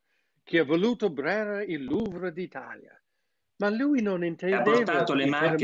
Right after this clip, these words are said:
Speaker 1: termini.
Speaker 2: Brera, Piero della Francesca,
Speaker 1: Sì.
Speaker 2: Gentile da Fabriano, Crivelli.
Speaker 1: <laughs> Assolutamente.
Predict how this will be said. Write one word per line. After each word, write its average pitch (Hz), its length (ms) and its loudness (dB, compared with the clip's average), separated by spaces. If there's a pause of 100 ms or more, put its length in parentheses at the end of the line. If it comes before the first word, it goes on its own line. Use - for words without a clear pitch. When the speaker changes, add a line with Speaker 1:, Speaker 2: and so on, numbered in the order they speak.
Speaker 1:
termini. 120 60 2
Speaker 2:
Brera, 104 640 0
Piero 113 200 2
della 113 180 2
Francesca, 117 680 -2
Speaker 1:
Sì. 117 60 2
Speaker 2:
Gentile 117 380 4
da 107 80 0
Fabriano, 113 640 0
Crivelli. 107 640 -2
Speaker 1:
<laughs> - 1160 -10
Assolutamente. 185 960 -2